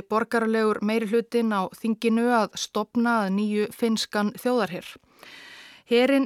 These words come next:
skyldi byggja upp á grunni borgaralegu sjálfboðasveitanna sem starfandi voru. Aftur kusu sósíaldemókratar á móti.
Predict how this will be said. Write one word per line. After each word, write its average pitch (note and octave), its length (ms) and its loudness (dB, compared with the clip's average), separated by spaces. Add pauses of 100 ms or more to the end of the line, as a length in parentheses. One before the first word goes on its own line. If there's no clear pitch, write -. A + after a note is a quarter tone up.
skyldi A#3 320 -2
byggja A#3+ 380 0
upp - 260 -6
á F#3+ 80 2
grunni G3+ 460 0
borgaralegu G#3+ 880 0
sjálfboðasveitanna A3+ 1040 0
sem A3 320 -4
starfandi G#3 560 -2
voru. F3 220 0 (380)
Aftur A#3+ 440 -4
kusu F3+ 480 -6
sósíaldemókratar F3+ 1120 -6
á A3 80 -2
móti. A3+ 320 0